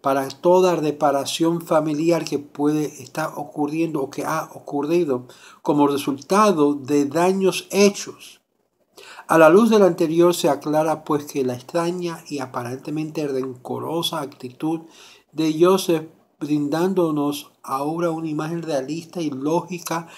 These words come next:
del entorno político y familiar de esa época, en la cual podemos aplicarlo en el día de hoy, que también Joseph,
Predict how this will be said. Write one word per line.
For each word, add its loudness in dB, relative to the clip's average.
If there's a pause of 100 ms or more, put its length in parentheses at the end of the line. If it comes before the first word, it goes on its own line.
(260)
del 2
entorno 0
político -2
y -4
familiar -4
de -4
esa -6
época, -6 (300)
en 0
la 0
cual -4 (100)
podemos -6
aplicarlo -6
en -6
el -10
día -6
de -6
hoy, -6 (520)
que 0
también 0 (680)
Joseph, -2